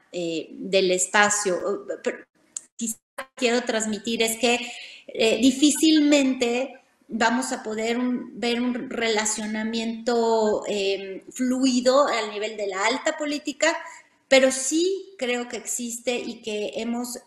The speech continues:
eh, entrado en la ruta de colaboración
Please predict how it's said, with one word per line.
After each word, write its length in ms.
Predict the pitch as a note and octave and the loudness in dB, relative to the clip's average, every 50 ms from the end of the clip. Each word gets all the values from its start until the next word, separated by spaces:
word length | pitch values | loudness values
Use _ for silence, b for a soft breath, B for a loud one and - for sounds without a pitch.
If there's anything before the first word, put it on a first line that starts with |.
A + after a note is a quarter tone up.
| _ _ _ _ | _ _ _ _
eh, 340 | - A3 G#3+ G#3 G3+ - - | -6 -4 -2 -2 -4 -4 -6
entrado 420 | G#3+ G#3+ G#3+ G#3+ A#3 A#3+ B3 B3 B3 | -6 -8 -6 -6 -6 -4 -4 -2 -4
en 80 | A#3+ | -4
la 140 | A3 F#3+ G#3 | -4 -6 -8
ruta 400 | G3+ - A#3+ B3 A#3+ - A#3 A#3 | -8 -6 -8 -8 -6 -4 -4 -4
de 300 | A3+ A3+ A3 A3 - - - _ | -2 -4 -4 -6 -8 -10 -14 _
colaboración 1200 | - A#3+ A3 G#3+ G#3+ A3 A3 G#3+ A3 A3 A3 - - - B3+ B3 B3+ C4 C4 B3 - - - - | -2 -2 0 0 0 0 0 0 -2 -2 -4 -6 -4 -4 -2 -2 0 0 -2 -2 -4 -8 -14 -20